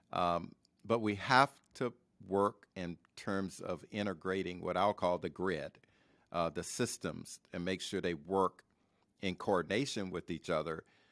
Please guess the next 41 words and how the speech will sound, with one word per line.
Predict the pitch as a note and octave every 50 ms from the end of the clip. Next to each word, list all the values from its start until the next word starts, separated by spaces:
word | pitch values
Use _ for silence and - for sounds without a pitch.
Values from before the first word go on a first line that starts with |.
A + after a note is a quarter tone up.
| _ _ _ _ -
uh, | F2 E2+ E2 E2
because | E2 F#2 F#2 - G2+ F2 F2 F2 E2 - - - - -
one | F2 F#2 G#2+ A#2 B2
can't | - - A#2 G2+ F#2 G2+ G2
get | F#2 F#2 F#2
in | F2+
front | F2 - F#2+ F#2 F#2 F2+
of | E2+ -
the | F2 E2+ E2
other. | F2 F#2 F2 E2+ D#2+ - - - _ - - - -
And | - G#2+
I, | A#2 B2+ - - -
and | - G#2
I've | A#2 C3 C#3 -
seen | - - C#3 C3+ C3+ B2+ B2 A#2+ -
even | - A2+ A2 G2 G2 F2+
he-, | F#2 G2+ - _ -
locally | G2 F#2+ G#2+ A2+ A#2 - G#2+ F#2+ F#2 F2+ E2+ E2 -
in | - F2+ F2+ F2+
the | F2 E2+
D | D#2+ F#2+ F#2+ F#2+
C | - - - D3+ D#3 -
area | F#2 F2+ F2 F2+ F2 E2+ E2 E2+
where | E2 - F2+ F2+ F2+ E2+ E2+ D#2+ - _ _ _ _ _ _ _ _ _ _ _
the | - F2
whole | F2 G#2+ G#2+ G2+
concept | - - G#2+ B2+ C#3+ - - G#2 F#2 F2+ - _ -
of | F2 E2 _
people | - - A#2 - - G#2
buying, | F#2+ D#2+ F#2 F#2 G2 G#2+ A2 G#2 F#2 F2 F2 E2+ - _ _ _ _ _ _ _ _ _
uh, | - E2 E2+ F2 E2 -
a | - -
charging | - A#2+ G#2 G#2+ G2+ G2+ F#2+
station | - - - G2+ G2+ - - G2+ G#2
and | G2 F#2+
they're | G2 G2 F#2+
putting | - - C3 A#2 A#2+
it | A#2 A2 - -
right | F#2 F2+ G#2 B2+ C#3 -
in | - A#2 G#2+ A2 A2
their | G#2+ G#2 G#2 G#2 F#2+